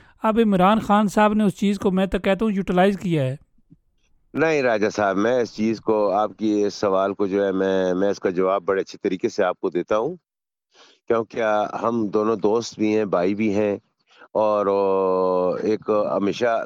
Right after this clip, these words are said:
Speaker 2: कोशिश करते हैं कि हम हक की बात करें। मैं, देखिए राजा साहब, ये सही मानों में आपको ये बताऊँगा कि अमेरिका को और कोई तकलीफ़ नहीं है।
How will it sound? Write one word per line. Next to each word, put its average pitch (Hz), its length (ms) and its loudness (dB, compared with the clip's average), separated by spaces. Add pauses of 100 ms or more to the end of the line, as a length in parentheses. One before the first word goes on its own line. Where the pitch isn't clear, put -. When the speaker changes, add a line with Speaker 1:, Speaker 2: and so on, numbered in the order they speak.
Speaker 2:
कोशिश 110 280 -6
करते 110 340 -2
हैं 107 220 0
कि 98 240 -2
हम 90 320 -2
हक 92 120 -2 (100)
की 101 80 -4
बात 85 280 -2
करें। 87 320 -4 (500)
मैं, 139 200 0
देखिए 131 320 -2
राजा 117 200 0
साहब, 113 260 -2
ये 110 200 0
सही 170 380 0
मानों 110 280 0
में 95 120 0
आपको 90 340 -2
ये 87 160 -2
बताऊँगा 85 580 -2 (960)
कि 147 280 0 (140)
अमेरिका 135 480 0
को 151 180 -2
और 135 120 0
कोई 131 180 -2
तकलीफ़ 90 500 -4
नहीं 80 200 -2
है। 67 80 -10